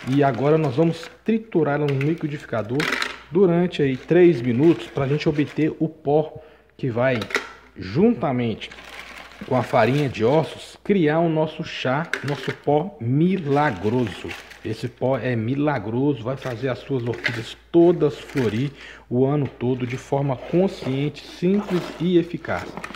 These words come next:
Eu vou virar aqui, ó, pouco a pouco, é bastante ovos. Se você tem um conhecido aí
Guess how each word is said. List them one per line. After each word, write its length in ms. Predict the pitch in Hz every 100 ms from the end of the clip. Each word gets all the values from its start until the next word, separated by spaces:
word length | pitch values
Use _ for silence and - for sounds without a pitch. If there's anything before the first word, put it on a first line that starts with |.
| - -
Eu 100 | - 101
vou 180 | 117
virar 340 | 113 117 104 101
aqui, 260 | 92 185
ó, 60 | 160 90 - - - - - -
pouco 240 | 117 113 131
a 20 |
pouco, 440 | - 143 180 180
é 40 | 113
bastante 1040 | 110 - - - - 175 208 - - - - - - - - _ -
ovos. 480 | 113 151 151 143 -
Se 80 |
você 240 | 135 135 143
tem 120 | 151
um 60 | 143
conhecido 720 | 151 131 - - 135 123 120
aí 240 | 120